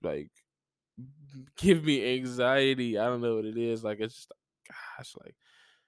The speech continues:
that, all of that money just gone, you know, I kinda need this money to save up. Well, I don't kinda, I need this money to save up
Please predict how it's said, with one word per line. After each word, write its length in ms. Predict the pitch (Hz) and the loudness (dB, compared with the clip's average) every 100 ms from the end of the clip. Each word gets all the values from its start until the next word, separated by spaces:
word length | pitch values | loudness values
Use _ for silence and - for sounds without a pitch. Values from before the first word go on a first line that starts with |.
| _ _ _ - | _ _ _ -4
that, 260 | 60 - - _ _ _ | -4 -4 -12 _ _ _
all 200 | 127 143 | -6 -4
of 80 | 135 | -2
that 140 | 117 110 | -2 -2
money 340 | 123 120 117 | -4 -4 -6
just 320 | - 101 - | -8 -12 -10
gone, 720 | - 123 135 131 131 131 127 127 | -2 0 0 0 0 0 -2 -4
you 100 | 123 | -2
know, 220 | 120 120 | 0 2
I 140 | 113 | 0
kinda 300 | 117 127 120 | -2 -6 -6
need 180 | 120 120 | -6 -8
this 180 | 104 - | -10 -6
money 200 | 120 117 | -6 -4
to 100 | 92 | -6
save 380 | - 113 87 85 - | -4 -2 -2 -4 -4
up. 460 | 135 139 135 - - - | 0 2 2 -2 -10 -2
Well, 120 | 110 | 0
I 120 | 107 | 0
don't 400 | 110 139 135 - | 0 -4 -4 -8
kinda, 300 | 139 135 120 | -6 -4 -4
I 120 | 107 | -4
need 320 | 113 127 147 147 | -4 -4 -4 -4
this 180 | 127 | -8
money 220 | 123 117 101 | -6 -6 -6
to 100 | 107 | -10
save 360 | - 110 101 | -6 -4 -2
up 260 | 120 117 | -2 -2